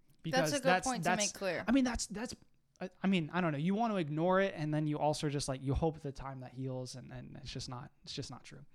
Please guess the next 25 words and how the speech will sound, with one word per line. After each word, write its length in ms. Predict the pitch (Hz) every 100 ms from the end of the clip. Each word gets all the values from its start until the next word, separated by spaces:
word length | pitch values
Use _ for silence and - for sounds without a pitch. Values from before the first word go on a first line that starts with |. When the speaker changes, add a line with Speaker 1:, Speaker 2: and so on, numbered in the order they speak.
| - - - 196
Speaker 2:
Yeah, 220 | 151 117
it's 160 | 190
a 60 | 214
lot 200 | 208 208
of 60 | 214
work. 220 | 196 165
It's 180 | 196 -
not 180 | 202 190
an 120 | 202
easy 300 | 196 202 202
journey. 440 | 190 180 180 202 208 - -
It's 160 | 208 196
not 200 | 233 233
an 140 | 220
easy 300 | 202 214 208
thing 300 | 202 208 214
to, 480 | 202 - 190 185 180
to 240 | 170 - 185
better 240 | 180 185
yourself 500 | 185 180 - 180 196 -
or 240 | 185 180
to 340 | 175 185 175 175
heal 380 | 170 - 185 185
your 140 | 190
past. 560 | 180 180 175 202 -